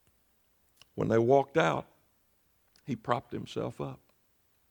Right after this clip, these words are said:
Couldn't wait to see all those things that he'd been kept from seeing.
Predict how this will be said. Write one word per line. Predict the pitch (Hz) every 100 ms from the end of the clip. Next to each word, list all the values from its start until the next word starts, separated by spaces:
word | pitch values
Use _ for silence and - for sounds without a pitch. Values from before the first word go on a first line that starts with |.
| _ -
Couldn't | 147 135
wait | 147 156 131 - _ _ _ _ _
to | 117
see | - 131
all | 139 165 180
those | 175 175 170
things | 180 156 104 -
that | 117
he'd | 135 127
been | 127 110
kept | - 147 - - - _ _ _ _ _
from | - 117
seeing. | - 156 127 107